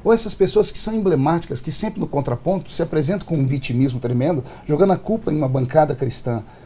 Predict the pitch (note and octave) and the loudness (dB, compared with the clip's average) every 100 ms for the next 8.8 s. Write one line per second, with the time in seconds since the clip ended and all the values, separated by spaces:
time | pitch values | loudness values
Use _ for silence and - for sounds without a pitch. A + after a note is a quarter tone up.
0 | - - - G3 F#3 F#3 G3 A#3+ F#3+ - | -20 -20 -10 -2 2 2 2 2 2 0
1 | D#3 D#3 D3+ E3 C#3 C3+ G3+ E3+ B2 - | 2 4 4 4 2 2 0 -2 -2 -2
2 | B2 A#2 - - - - - - E3 - | -6 -6 -8 -14 -18 -20 -20 0 0 2
3 | A#3+ B3+ B3 - - - D3+ D#3 C#3 D3 | 0 0 -4 -10 -12 2 4 6 4 2
4 | D3+ B2+ A2+ F3+ E3 B2+ C3+ C3 D3 C3 | 2 0 2 0 0 -2 -2 -2 -2 -2
5 | A#2 F#3 F#3 - G3 G#3 G3+ F#3+ - A#3+ | -2 -2 -4 -6 0 0 2 -2 -2 -2
6 | C#4 - C#3 C3 B2 B2+ F#3 A3 F#3+ G3+ | -2 0 -2 0 0 2 0 -2 -4 2
7 | A3 A3 F#3+ G3 G3+ A3+ C4+ - C#4 C3 | 2 2 0 0 2 2 2 -2 -2 2
8 | G3 F#3+ - B2+ - A2 G#2+ | 2 2 -6 -6 -4 -6 -6